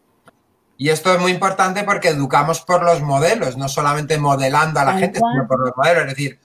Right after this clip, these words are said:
Speaker 1: una escuela, eh, donde no defienda a ultranza, eh, el conocimiento, donde luche contra el odio y contra el prejuicio, ¿eh?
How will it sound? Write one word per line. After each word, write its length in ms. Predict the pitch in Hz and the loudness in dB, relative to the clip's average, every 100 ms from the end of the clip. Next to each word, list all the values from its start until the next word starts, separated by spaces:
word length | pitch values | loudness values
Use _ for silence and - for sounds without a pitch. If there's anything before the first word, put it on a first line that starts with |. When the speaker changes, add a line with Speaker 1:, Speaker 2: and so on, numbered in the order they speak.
| _ _ | _ _
Speaker 1:
una 280 | 160 170 170 | -4 0 0
escuela, 720 | 160 - 175 185 151 107 - _ _ | -2 -4 -2 0 0 -4 -10 _ _
eh, 180 | 143 | -4
donde 440 | 151 139 139 135 135 | -2 -2 -2 -2 -2
no 160 | 151 | 0
defienda 640 | 170 170 - 175 180 180 170 | 2 0 -2 0 0 2 4
a 60 | |
ultranza, 800 | 160 151 139 160 170 160 123 101 - _ _ - | 4 2 -2 2 2 0 -8 -10 -12 _ _ -12
eh, 240 | 139 214 _ _ _ | -10 -10 _ _ _
el 200 | 135 143 | -2 -2
conocimiento, 1080 | 139 143 139 139 139 156 175 170 - - - _ _ _ _ _ | 0 0 0 -2 -2 2 0 0 -8 -10 -12 _ _ _ _ _
donde 420 | 131 156 156 147 | 0 0 2 -2
luche 340 | 151 175 190 | -2 -2 -2
contra 360 | 180 175 165 160 | 0 0 2 4
el 60 | 160 | 6
odio 300 | 175 160 165 | 4 4 -2
y 60 | |
contra 260 | 156 151 151 | -2 -2 -2
el 100 | 151 | -2
prejuicio, 720 | 147 143 165 170 - 117 90 _ _ _ - | -4 -6 -6 -8 -6 -8 -8 _ _ _ -10
¿eh? 220 | 131 | -10